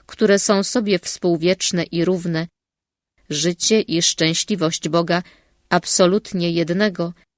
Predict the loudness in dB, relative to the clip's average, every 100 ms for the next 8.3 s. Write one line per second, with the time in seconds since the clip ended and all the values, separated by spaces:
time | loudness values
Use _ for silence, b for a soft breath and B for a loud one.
0 | _ _ _ -2 0 2 2 0 0 2
1 | 2 2 2 2 2 2 0 0 -2 -2
2 | 0 2 2 0 -2 -4 -4 -2 -2 0
3 | 0 2 2 0 -2 -4 -6 -10 _ _
4 | _ _ _ _ _ _ _ -4 2 2
5 | 2 0 0 -2 -2 -2 -2 -2 -2 -2
6 | -2 -2 -4 -2 -2 -2 -6 -4 0 2
7 | 2 0 -2 0 2 2 0 -2 -4 -2
8 | -2 0 -4